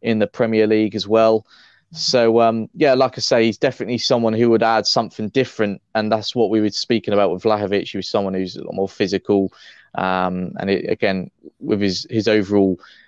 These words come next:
technical ability, he'd add something different and add something we haven't actually got at the football club at the moment. Um,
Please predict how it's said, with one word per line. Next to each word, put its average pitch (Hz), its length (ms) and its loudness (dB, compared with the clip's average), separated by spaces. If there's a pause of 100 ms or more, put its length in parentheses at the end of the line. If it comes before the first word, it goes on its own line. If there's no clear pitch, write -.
(120)
technical 117 480 0
ability, 107 640 2
he'd 107 160 0
add 98 240 0
something 101 400 -4
different 101 380 -2
and 95 340 -8 (800)
add 98 300 0
something 110 400 -2
we 95 120 0
haven't 101 240 0
actually 95 280 -4
got 104 180 2
at 87 60 2
the 98 40 -2
football 113 320 -4
club 98 220 0
at 87 80 -8
the 98 60 -6
moment. 104 440 -2 (640)
Um, 120 480 2